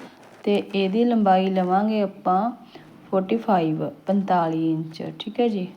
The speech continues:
ਤੇ ਐਨ ਚੰਗੀ ਤਰ੍ਹਾਂ ਵਾਲ ਵਗੈਰਾ ਜਿਹੜੇ ਕੱਢ ਲੈਣੇ ਨੇ ਤੇ ਫਿਰ ਆਪਾਂ ਇਸ ਦੀ ਲੰਬਾਈ ਹੈ ਜਿਹੜੀ ਉਹ ਲਵਾਂਗੇ ਪੰਤਾਲੀ ਇੰਚ। ਆਹ ਲਓ ਜੀ, ਠੀਕ ਹੈ। ਤੇ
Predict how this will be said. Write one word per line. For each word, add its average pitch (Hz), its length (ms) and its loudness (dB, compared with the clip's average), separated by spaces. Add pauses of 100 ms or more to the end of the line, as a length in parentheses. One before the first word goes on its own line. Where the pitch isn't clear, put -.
(1400)
ਤੇ 196 160 -4
ਐਨ 208 140 2
ਚੰਗੀ 190 260 -2
ਤਰ੍ਹਾਂ 190 200 0
ਵਾਲ 180 260 0
ਵਗੈਰਾ 175 380 -2
ਜਿਹੜੇ 180 220 -2
ਕੱਢ 165 280 -2
ਲੈਣੇ 208 280 -2
ਨੇ 220 180 -2
ਤੇ 214 140 -4
ਫਿਰ 208 140 0
ਆਪਾਂ 190 240 -2
ਇਸ 190 100 -2
ਦੀ 190 200 -2
ਲੰਬਾਈ 180 540 -2
ਹੈ 180 100 0
ਜਿਹੜੀ 180 300 -2
ਉਹ 220 100 0
ਲਵਾਂਗੇ 208 460 0 (120)
ਪੰਤਾਲੀ 160 720 0
ਇੰਚ। 160 320 -6 (1400)
ਆਹ 180 100 -4
ਲਓ 170 200 -8
ਜੀ, 151 240 -10 (2000)
ਠੀਕ 208 280 -6
ਹੈ। 208 280 0 (720)
ਤੇ 190 340 -2